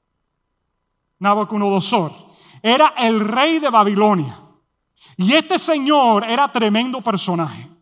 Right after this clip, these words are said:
Primeramente, este fue el que entró a Jerusalén, destruyó la ciudad, destruyó el templo de Dios, se robó todos los artículos que habían en el templo que eran para adorar a Dios,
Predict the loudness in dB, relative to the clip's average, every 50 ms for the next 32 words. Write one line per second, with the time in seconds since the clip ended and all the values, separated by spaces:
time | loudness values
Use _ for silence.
0 | _ _ _ _ _ _ _ _ _ _ _ _ _ _ _ _ _ _ _ -2
1 | 0 2 4 4 4 4 4 2 0 0 -2 -2 -2 -2 -2 -4 -6 -6 0 2
2 | 2 2 2 0 -4 -4 -4 -4 -4 0 2 4 4 4 2 -2 -4 -6 -2 -2
3 | -2 -2 -2 -4 -4 -6 -6 -2 0 2 2 0 -2 -4 -4 -2 0 0 0 0
4 | -2 -2 -4 -4 -6 -6 -2 2 2 4 4 2 2 0 -2 -2 -2 -2 -4 -4
5 | -2 0 2 4 2 2 2 -4 -2 -2 -2 -2 -2 -4 -2 -2 0 0 0 -2
6 | -2 -2 0 2 2 0 0 -4 -12 -20 -6 -2 -2 0 0 0 0 0 0 0
7 | 0 -2 -2 -2 -2 0 2 2 2 4 4 2 2 0 0 0 0 0 0 -2
8 | -2 -2 -2 0 0 0 0 0 -2 -4 -6 -4 -6 -6 -6 -6 -6 -8 -6 -6
9 | -8 -8 -6 -4 -4 -4 -4 0 0 2 4 4 2 2 0 0 0 0 0 0
10 | 0 -2 -2 -4 -4 -4 -6